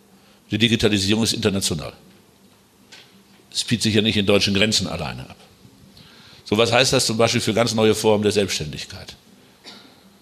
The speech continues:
Wie machen wir die Frage Mindestlohn für Krautworker? Wie machen wir das, dass die sozial abgesichert sind? Wie machen wir das, dass da überhaupt noch ein paar Spielregeln gelten,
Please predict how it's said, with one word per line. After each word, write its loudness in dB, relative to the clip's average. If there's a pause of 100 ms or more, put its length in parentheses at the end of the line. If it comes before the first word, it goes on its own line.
(120)
Wie 0
machen 0
wir 2
die -2
Frage 0
Mindestlohn 0
für -2
Krautworker? -4 (2000)
Wie -2
machen 0
wir 4
das, 2
dass -2
die -2
sozial 0
abgesichert -8
sind? -16 (1120)
Wie 0
machen 2
wir 4
das, 4
dass 2
da 6
überhaupt 2
noch 0
ein -2
paar 2
Spielregeln 2
gelten, -6